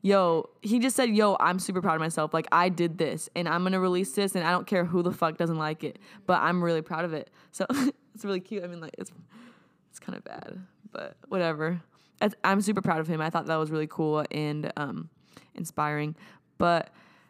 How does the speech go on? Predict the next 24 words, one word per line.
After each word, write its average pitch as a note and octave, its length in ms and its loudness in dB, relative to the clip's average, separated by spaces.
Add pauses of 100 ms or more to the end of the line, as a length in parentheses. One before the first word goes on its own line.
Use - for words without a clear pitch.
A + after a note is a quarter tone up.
(180)
I F#3 100 0
guess F#3 480 0
what F#3+ 300 2 (180)
I'm G3 440 4
really G3+ 320 2
afraid F3 380 -4
of, B3+ 220 -2
like, F3 160 0
truly, G3+ 560 0
truly G3 280 -2
afraid E3+ 280 -2
of G#3 280 -2 (400)
is, F3 380 0 (640)
and F#3+ 140 2
this F#3 140 0
is F#3 100 -2
why F3+ 140 2
I F3 60 0
created F3 380 -2
the E3+ 120 0
brand E3 280 -2
Morning E3 360 0
Bean D#3 180 -2
Juice, G#3 360 -2